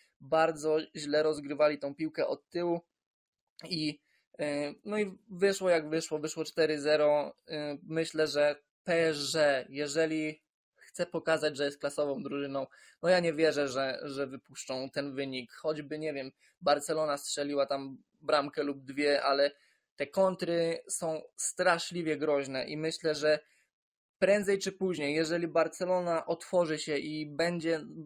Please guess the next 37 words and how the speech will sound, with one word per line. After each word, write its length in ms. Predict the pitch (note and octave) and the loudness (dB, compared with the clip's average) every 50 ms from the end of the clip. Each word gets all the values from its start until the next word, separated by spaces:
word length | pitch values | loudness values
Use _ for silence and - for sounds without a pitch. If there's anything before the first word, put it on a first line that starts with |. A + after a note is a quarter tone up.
| D#3 D#3+ | -16 -16
no, 300 | - F3 E3+ F3 F3 E3+ | -10 -2 0 2 2 2
siłą 460 | E3 - - - - G3+ F#3+ F3 E3 D#3 | 0 -2 -4 -2 2 2 2 2 4 4
rzeczy 260 | D#3 D#3 D#3 - D3 | 2 2 2 0 -4
musi 280 | D3 D3 D#3 - D3+ | -6 -6 -6 -8 -10
próbować 500 | - - D3 C#3+ C3+ C#3+ C#3 C#3+ C#3 C#3+ | -8 -8 -8 -4 -4 0 0 0 0 0
grać 240 | D3 C#3 C#3+ D3 C#3 | -2 -4 -4 -4 -4
do 100 | C3 C3+ | -6 -8
przodu 320 | - - - D3+ C#3 C#3 C3+ | -8 -6 -6 -6 -6 -4 -6
i 120 | C#3 C#3 | -6 -4
będzie, 440 | C3+ D3 D3+ D3+ C#3+ D3 C#3+ C#3 C#3+ _ _ _ _ _ _ _ - | -4 -4 -4 -4 -2 -2 -2 -2 -2 _ _ _ _ _ _ _ -6
e, 360 | - C#3 C#3 C#3 C#3 C#3 C#3 - _ _ _ _ | -4 -4 -4 -4 -6 -8 -10 -12 _ _ _ _
angażować 720 | - D#3 D#3+ D#3 D3+ D3 C#3+ D#3 D#3 D3 C#3+ C#3 - - | -6 -6 0 2 2 2 2 2 2 2 0 0 -2 -8
w 140 | - - - | -12 -12 -4
ten 200 | - D3+ C#3+ C#3+ | -4 -2 -2 0
mecz 320 | D3 D3+ D3 C#3+ - - _ | 0 0 0 0 0 -6 _
bardzo 440 | - C#3 C3+ D#3+ D#3 D#3+ D3+ C#3+ D#3 | -4 2 4 4 4 4 2 -2 -6
dużo 560 | D3 C#3+ D#3+ D#3+ D3+ C#3 D3 C#3+ C#3 B2 - _ _ _ _ - | -4 -4 -4 -4 -2 -2 0 0 0 -2 -4 _ _ _ _ -8
zawodników, 840 | C#3+ D3+ D3+ C#3+ D3+ D#3 C#3+ C3+ D3 D#3 D#3+ C#3+ - - C#3+ C#3+ C#3+ - _ _ _ _ _ _ | -4 -2 -2 -2 -2 -6 -6 -8 -6 -6 -6 -6 -4 -6 -6 -6 -6 -10 _ _ _ _ _ _
e, 300 | - C#3+ C#3+ C#3+ C#3+ C#3+ | -6 -4 -4 -2 -4 0
do 120 | C#3+ D#3+ D#3 | 0 0 0
ofensywy, 680 | E3 E3 - D#3+ D#3+ - - F#3 E3+ D3 D#3+ E3+ E3+ E3 - _ _ _ _ _ _ _ _ _ _ | 0 -2 -2 -6 -6 -4 -6 -6 -4 0 0 0 0 -2 -8 _ _ _ _ _ _ _ _ _ _
P 100 | - F#3 | 0 2
S 360 | F3+ F3 F3 D#3+ D3+ D3 C#3+ | 4 4 2 2 -2 -2 0
G 120 | D3+ D#3+ D#3 | 0 0 2
będzie 440 | D3 C#3+ E3+ E3+ E3+ E3 D3 E3 | 2 2 2 2 0 -2 -2 -4
miało 340 | D#3+ D#3 D#3 D#3 D#3 D3+ D3+ | 0 0 2 2 2 2 0
szansę 560 | D3+ - D#3+ D3 D3 D3+ - - E3 D#3+ - - | -2 -2 -2 -2 -2 -2 -4 -4 -4 -4 -4 -4
znów 600 | - E3 D3+ D3+ D#3 E3 F#3 F#3+ F3 D#3+ - - - | -8 -10 -10 -6 -2 0 0 0 0 -2 -6 -14 -14
na 200 | D3 D#3 D#3+ E3 | -6 -2 0 0
te 140 | E3 - E3+ | 0 -2 -4
groźne 460 | D#3+ D3+ E3 F3 F3 F3 D#3+ E3 E3 | -4 -2 0 2 2 0 0 -2 -6
kontry, 640 | D#3 - - E3 D#3 D#3 D#3 D#3+ D3+ D#3+ D#3 D#3+ D#3+ - | -6 -4 -6 -6 -6 -4 -2 0 2 2 2 2 0 -2
na, 460 | D#3+ D#3 D#3 D3+ D3 D3 D3 D3+ D3+ D3+ | -4 -2 -2 0 0 0 0 0 -2 0
na 140 | D#3 D#3 | -2 -2
te 160 | D#3 - E3 D#3 | -2 -2 -4 -4
szybkie 420 | - - F3 - _ - F3 - | -4 -6 -8 -8 _ -4 -2 -2
akcje 500 | D3+ E3 D#3+ - - - - F#3 F#3 F#3 | -2 -4 -4 -8 -10 -6 -2 -2 -2 -2